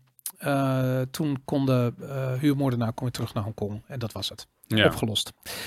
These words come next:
Speaker 1: En dan, als je dat hoort, hè, en je, je bent gewoon een, een Nederlander die hier in de school is gestudeerd en je hebt, je gelooft in de rechtsstaat, je hebt zoiets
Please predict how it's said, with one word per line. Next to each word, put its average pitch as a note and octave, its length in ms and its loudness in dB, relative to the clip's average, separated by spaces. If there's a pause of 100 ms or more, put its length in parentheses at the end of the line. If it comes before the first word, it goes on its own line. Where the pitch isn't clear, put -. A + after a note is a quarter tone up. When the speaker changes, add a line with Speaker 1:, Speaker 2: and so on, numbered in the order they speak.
(420)
Speaker 1:
En G3 460 6
dan, F3+ 400 6
als F3+ 160 6
je A3 80 8
dat F#3+ 120 4
hoort, G3 340 6
hè, C3 120 4
en E3 120 0
je, D#3+ 280 0
je D3 80 0
bent E3+ 160 4
gewoon D#3 240 4
een, C3+ 240 0
een C3+ 120 -2
Nederlander D#3+ 520 6
die B2+ 260 -4
hier C3+ 100 -4
in B2+ 60 -4
de A#2+ 60 -4
school D#3+ 300 -2
is C#3+ 120 -2
gestudeerd D3+ 640 2
en D3 80 -2
je C3+ 100 -2
hebt, A#2+ 420 -4
je C3+ 140 -10
gelooft D#3 420 -2
in C3+ 80 -2
de C3 60 0
rechtsstaat, B2 540 0
je - 60 -12
hebt B2+ 80 -10
zoiets B2 140 -8